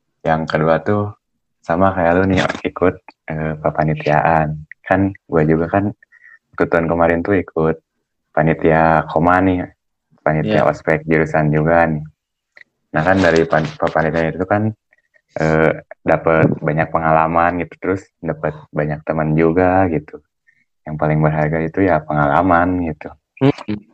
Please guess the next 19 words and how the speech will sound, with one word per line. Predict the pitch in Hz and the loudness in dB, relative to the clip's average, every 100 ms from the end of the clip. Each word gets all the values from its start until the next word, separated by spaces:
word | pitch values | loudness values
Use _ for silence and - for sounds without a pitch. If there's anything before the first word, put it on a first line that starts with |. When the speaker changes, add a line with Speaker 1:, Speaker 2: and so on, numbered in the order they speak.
| _ | _
Speaker 1:
Selain | 110 104 85 87 | -6 0 4 4
Speaker 2:
Pengalaman. | 117 123 | 4 2
Speaker 1:
itu, | 107 110 110 - - _ _ _ _ _ _ _ _ - _ _ - | 4 4 2 -4 -10 _ _ _ _ _ _ _ _ -20 _ _ -4
eh, | - 82 82 | 0 2 0
mungkin | 82 82 107 113 104 | 0 2 2 2 0
di | 85 | 0
kelas | 87 95 98 98 | 2 2 2 0
ya, | 85 - _ _ _ _ _ | -2 -4 _ _ _ _ _
terutama | - - 120 107 104 | -2 2 4 4 2
Speaker 2:
Iya. | - - - _ _ _ _ - | -2 -10 -20 _ _ _ _ 0
Speaker 1:
waktu | 92 - 107 | 0 2 0
semester | 104 101 98 - - | 2 2 0 0 0
satu, | - 117 101 | 0 2 0
semester | 98 95 92 92 85 | 0 -2 2 0 2
dua | 85 87 | 4 4
nih, | 87 82 - _ - | 4 0 -8 _ -20
kita | - 95 | -2 0
ngomongin | 98 92 90 85 87 101 | 2 2 0 -2 0 2
Speaker 2:
Iya. | 101 | 2